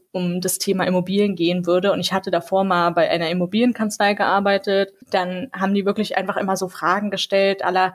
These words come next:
„Kennen Sie sich mit der und der steuerrechtlichen Regelung aus zu Immobilien?“ Ich so, „Ja, ja, kenn ich mich aus, so, weil ich noch nie davon gehört.“ Aber dann kam das Schlimmste, dann haben sie mir ein Glas Wasser angeboten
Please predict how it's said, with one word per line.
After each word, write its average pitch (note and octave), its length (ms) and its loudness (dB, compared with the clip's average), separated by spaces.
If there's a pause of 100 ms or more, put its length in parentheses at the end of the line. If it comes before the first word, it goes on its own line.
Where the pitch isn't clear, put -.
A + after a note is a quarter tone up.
„Kennen G#3 240 0
Sie G3+ 100 -4
sich G3+ 240 -6
mit G3 180 -2
der G3 280 2
und G#3 200 -2
der A#3+ 600 2
steuerrechtlichen A#3 1000 0
Regelung A#3 640 2
aus A#3 380 2
zu - 80 -4
Immobilien?“ A3 420 0
Ich - 120 -6
so, F3 80 -4
„Ja, F3+ 180 0
ja, F3 460 2
kenn F#3+ 220 -2
ich - 120 -6
mich F#3 200 -6
aus, G3 300 2
so, F3 80 0
weil F3+ 60 2
ich F3+ 140 -4
noch E3+ 160 -4
nie G#3 240 2
davon F#3+ 360 -2
gehört.“ G3 760 0 (400)
Aber A#3 260 0
dann A#3+ 520 2
kam G#3+ 220 0
das F#3+ 120 -2
Schlimmste, A#3 760 2 (100)
dann G3 220 -2
haben G#3 160 0
sie A3 140 -2
mir G3+ 260 2
ein F#3 160 -2
Glas F3+ 340 0
Wasser G3 360 -2
angeboten F#3 840 -2